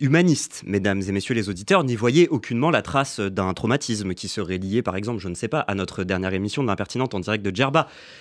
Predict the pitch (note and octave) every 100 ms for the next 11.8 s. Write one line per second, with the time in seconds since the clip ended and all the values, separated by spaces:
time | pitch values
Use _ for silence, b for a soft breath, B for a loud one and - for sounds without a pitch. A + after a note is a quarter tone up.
0 | - B2+ A#2 A2+ B2+ G#2 G2+ G2+ G2+ G2
1 | F#2 G2 F3 b b - D3+ G3+ B2+ D#3+
2 | D#3+ F3 A3 - G#2+ F#3+ C3+ A2 B2 E2+
3 | - A2 D3+ - A2+ G2 F3 F#3 D#3 C3+
4 | A#2+ E3 - D3+ - C#3 D3+ A#2+ G#2+ -
5 | F2 E2+ - F2+ F2 G2 F#2 B2+ F#3 -
6 | - _ G#2 G2+ C3 - - - _ -
7 | F#2+ F#2 A2 F#2+ - G#2 G2+ F2 F2+ E2
8 | D2+ - _ B B B - A#2 - F3+
9 | B2+ C3+ F3 F3+ G3 C#3 A#2+ D#3 D#3+ C#3+
10 | - B2 D3 B2+ D#3 - A#2+ G2+ A2+ D3+
11 | - F2+ G#2+ G#2+ C3+ A2 G2 B2+